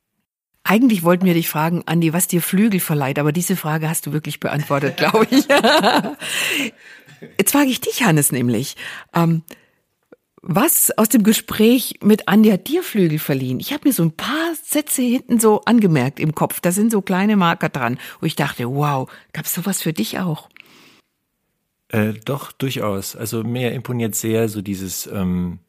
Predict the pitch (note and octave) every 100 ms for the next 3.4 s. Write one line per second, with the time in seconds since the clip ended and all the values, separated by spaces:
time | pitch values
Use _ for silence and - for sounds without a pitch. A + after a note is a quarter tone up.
0 | _ _ _ _ _ - G2 G#2+ A2+ G2+
1 | F2+ E2 - G#2+ G#2 G2 G#2+ - G2 F#2+
2 | G2+ G#2+ - G2 F2+ F2+ F#2+ F#2+ F#2 F#2+
3 | - G2+ F2+ F2